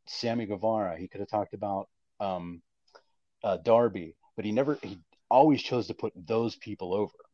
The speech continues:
He, like, you know, he never once talks about Brandon Cutler. Never once. Why? Because of the elite, Brandon Cutler is, like, everybody knows he's their friend that's not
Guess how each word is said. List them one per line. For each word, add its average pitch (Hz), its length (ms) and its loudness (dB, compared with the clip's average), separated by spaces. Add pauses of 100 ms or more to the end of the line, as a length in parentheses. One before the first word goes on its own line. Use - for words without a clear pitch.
(880)
He, 113 420 -4 (160)
like, 107 340 -2 (400)
you 120 140 -2
know, 95 160 -4 (520)
he 120 200 -2
never 127 320 2
once 120 320 0
talks 104 260 -2
about 95 240 0
Brandon 95 380 -6
Cutler. - 220 -4 (440)
Never 131 220 2
once. 135 460 0 (280)
Why? 101 520 -2
Because 107 420 -6 (160)
of 104 320 0
the 107 160 -2
elite, 107 340 -2 (120)
Brandon 107 320 -4
Cutler 98 440 -2
is, 90 220 -12
like, 92 240 -6 (580)
everybody 120 400 2
knows 107 280 -2
he's 98 220 -10
their 95 160 -4
friend 98 500 -6
that's - 240 -12
not 95 180 0